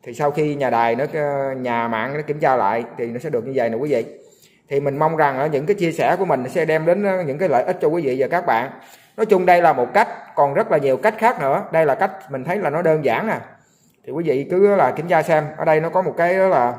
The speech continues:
download nè, pin nè, upload ha.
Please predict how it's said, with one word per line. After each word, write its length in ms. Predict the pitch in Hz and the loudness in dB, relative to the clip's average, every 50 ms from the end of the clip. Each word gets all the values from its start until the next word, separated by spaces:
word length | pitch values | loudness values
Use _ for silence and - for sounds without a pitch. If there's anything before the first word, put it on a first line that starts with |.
| - - - - _ _ _ _ _ _ _ _ _ _ _ _ _ | -10 -18 -20 -20 _ _ _ _ _ _ _ _ _ _ _ _ _
download 420 | - 151 156 151 156 170 190 196 185 | -4 0 0 2 4 2 2 2 0
nè, 60 | 135 117 123 | -6 -2 2
pin 180 | 156 175 170 165 | 2 2 2 2
nè, 140 | 156 131 113 - - - - - | 0 -2 -4 -8 -12 -10 -10 -8
upload 260 | 165 170 165 175 208 - - - - | -2 2 2 2 2 2 -2 -8 -4
ha. 320 | 165 175 165 135 - - | -2 -2 -2 -2 -6 -12